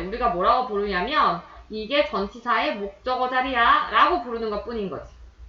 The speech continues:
전치사의 목적어 자리에 네 가지가 올 수 있다 라고 공부를 한단 말이죠. 근데 이 명사구가 뭐냐라는 거잖아. 동명사구 가능하죠.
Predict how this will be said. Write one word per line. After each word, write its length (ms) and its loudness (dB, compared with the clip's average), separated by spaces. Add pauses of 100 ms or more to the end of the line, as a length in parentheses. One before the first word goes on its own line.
(340)
전치사의 500 0
목적어 460 0
자리에 540 -2
네 200 2
가지가 380 4
올 80 2
수 120 -6
있다 500 0
라고 340 2
공부를 320 -2
한단 260 -2
말이죠. 420 -6 (680)
근데 1000 0
이 160 -2
명사구가 800 4
뭐냐라는 1040 2
거잖아. 840 0
동명사구 1400 -2
가능하죠. 720 -2